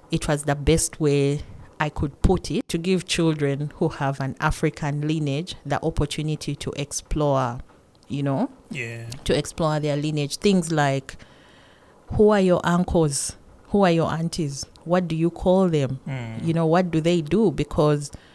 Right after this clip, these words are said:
Speaker 1: many children in the diaspora will not know, you know, they will not know their family,
Speaker 2: Mm.
Speaker 1: you know, if, if parents don't make an effort. Um, things like,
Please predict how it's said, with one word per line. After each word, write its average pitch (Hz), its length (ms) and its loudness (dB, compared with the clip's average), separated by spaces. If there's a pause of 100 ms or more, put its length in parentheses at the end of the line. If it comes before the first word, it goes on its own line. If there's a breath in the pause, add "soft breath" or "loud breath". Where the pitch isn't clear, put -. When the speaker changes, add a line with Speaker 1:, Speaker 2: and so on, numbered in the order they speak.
(560 loud breath)
Speaker 1:
many 208 360 4
children 160 380 2
in 139 100 0
the 139 80 -2
diaspora 135 580 -2
will 135 200 0
not 135 280 -2
know, 123 360 -2 (160)
you 147 180 -4
know, 143 380 0 (120)
they 151 160 0
will 139 180 2
not 139 300 -4
know 139 440 -2 (540 loud breath)
their 147 160 2
family, 160 560 0 (260)
Speaker 2:
Mm. 143 360 -14 (140)
Speaker 1:
you 151 160 -4
know, 139 380 -2 (160)
if, - 540 -4
if - 200 -2
parents 143 360 0
don't 143 260 -4
make 135 180 -4
an 131 160 -4
effort. 131 400 -2 (640 loud breath)
Um, 147 240 0
things 165 340 -2
like, 127 300 0